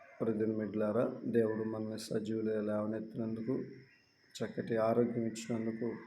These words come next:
ఆ దేవునికి మహిమ కలుగునుగాక. మరి నిన్నటి దినాన అందరూ చక్కగా పునరుత్థానపు ఆదివారపు ఆరాధనలో పాల్గొన్నారని,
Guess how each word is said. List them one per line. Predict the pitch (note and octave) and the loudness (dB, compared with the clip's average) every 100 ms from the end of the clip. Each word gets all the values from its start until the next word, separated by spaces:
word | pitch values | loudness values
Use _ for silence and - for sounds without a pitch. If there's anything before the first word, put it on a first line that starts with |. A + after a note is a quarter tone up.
| - _ _ - - - - - _ _ _ C3 | -16 _ _ -20 -20 -20 -20 -20 _ _ _ 6
ఆ | C3 | 8
దేవునికి | B2+ C#3+ C#3 C#3 C3+ | 12 12 12 10 8
మహిమ | B2 A#2+ A2+ A2 | 6 6 6 2
కలుగునుగాక. | B2 G#2+ G#2 G#2+ G#2 G#2 G#2 - - - - _ _ _ _ _ - _ F3 | 0 0 0 0 0 -4 -4 -2 -2 -4 -14 _ _ _ _ _ -20 _ -6
మరి | D#3+ A2+ A2 G#2+ - - _ _ _ _ _ _ _ - | 0 2 2 -2 -6 -18 _ _ _ _ _ _ _ 0
నిన్నటి | C3 C3 C3 A#2+ | 6 10 10 10
దినాన | B2 A#2+ A#2+ A#2+ | 8 8 8 8
అందరూ | C3+ A#2+ A2 A2 A2+ | 4 2 2 2 0
చక్కగా | - A2+ A2+ A2 G#2+ G#2+ - - _ _ _ _ _ _ _ _ _ _ _ C#3+ | -2 -6 -2 0 0 -2 -8 -18 _ _ _ _ _ _ _ _ _ _ _ 2
పునరుత్థానపు | C3 A2+ C3 A#2 A2+ A#2 | 4 4 4 2 2 4
ఆదివారపు | A2+ A2+ A#2 A2+ A2 - | 4 4 4 2 0 2
ఆరాధనలో | A#2 A#2 A2+ A2+ A#2 | 6 6 6 4 0
పాల్గొన్నారని, | A2 A2+ A2+ A2+ A#2 A2+ A2 A2+ A#2+ | 0 2 2 2 0 0 0 0 -2